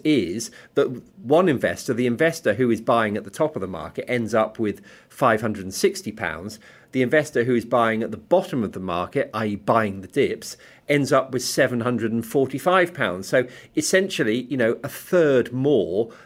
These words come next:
than the, you know, than the less fortunate, the, the, the investor with, with less,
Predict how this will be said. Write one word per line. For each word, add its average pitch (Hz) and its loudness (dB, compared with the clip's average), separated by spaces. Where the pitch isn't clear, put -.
than 120 2
the, 110 -2
you 117 -6
know, 107 -4
than 113 0
the 113 0
less 117 2
fortunate, 104 -2
the, 104 -2
the, 107 -4
the 104 -4
investor 107 -2
with, 101 -6
with 110 -6
less, - -4